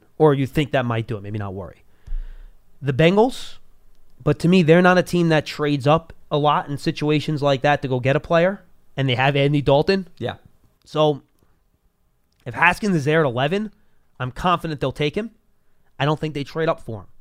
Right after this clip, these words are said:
Speaker 1: I think the Broncos are happy for whomever between Haskins and Drew Lock gets to them at ten. And they'll pick either one. I think they're fine with that. So I don't think they trade up. The team you watch out for is Washington. You know, if they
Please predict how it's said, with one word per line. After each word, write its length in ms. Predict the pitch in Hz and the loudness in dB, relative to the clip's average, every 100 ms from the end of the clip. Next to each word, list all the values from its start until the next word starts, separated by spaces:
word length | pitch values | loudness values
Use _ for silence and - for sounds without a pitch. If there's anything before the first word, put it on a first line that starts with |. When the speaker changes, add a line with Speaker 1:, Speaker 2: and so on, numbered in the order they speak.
| - _ _ _ _ _ _ - | -20 _ _ _ _ _ _ -6
Speaker 1:
I 100 | 139 | -2
think 180 | 170 | 0
the 60 | 165 | 0
Broncos 520 | 127 151 175 185 175 | 0 0 2 2 0
are 80 | 160 | 0
happy 560 | 135 160 165 202 202 - | 0 0 -2 -8 -10 -8
for 220 | 170 151 | -2 -2
whomever 460 | 127 151 151 165 180 | -2 0 2 2 2
between 440 | 156 - 160 160 | -2 -6 -4 -4
Haskins 500 | 143 151 151 - 160 | -4 -4 -4 -4 -4
and 220 | 143 147 131 | -4 -8 -8
Drew 160 | 143 | -6
Lock 280 | 156 160 185 | 0 0 0
gets 180 | 175 165 | -6 -4
to 60 | 196 | -6
them 100 | 190 | -4
at 60 | |
ten. 240 | 202 220 117 - - - _ _ _ | -4 -4 -6 -18 -20 -20 _ _ _
And 80 | 131 | -12
they'll 60 | |
pick 180 | 147 185 | -8 -2
either 240 | 196 196 202 | 2 2 2
one. 220 | 196 110 | 0 -2
I 80 | 117 | -4
think 180 | 160 | -4
they're 100 | 160 | -4
fine 240 | 139 170 160 | -4 -2 -2
with 120 | 117 | -6
that. 180 | 98 - | -12 -12
So 80 | 120 | -8
I 40 | |
don't 100 | 143 | -4
think 120 | 170 | -2
they 100 | 180 180 | -2 -4
trade 240 | 151 117 | -4 -6
up. 100 | 95 _ - _ _ _ | -8 _ -20 _ _ _
The 60 | - | -20
team 200 | - 185 | -6 -4
you 80 | 214 | 0
watch 160 | 202 | -2
out 180 | 208 180 | -2 -4
for 140 | 190 170 | -4 -6
is 80 | |
Washington. 520 | 139 147 135 107 - - _ - - - - - - - _ - _ _ _ _ | -2 -2 -2 -6 -18 -20 _ -10 -10 -14 -16 -18 -20 -20 _ -20 _ _ _ _
You 100 | 151 | -4
know, 220 | 143 - | -4 -4
if 160 | 160 - | -6 -6
they 280 | 147 147 | -6 -6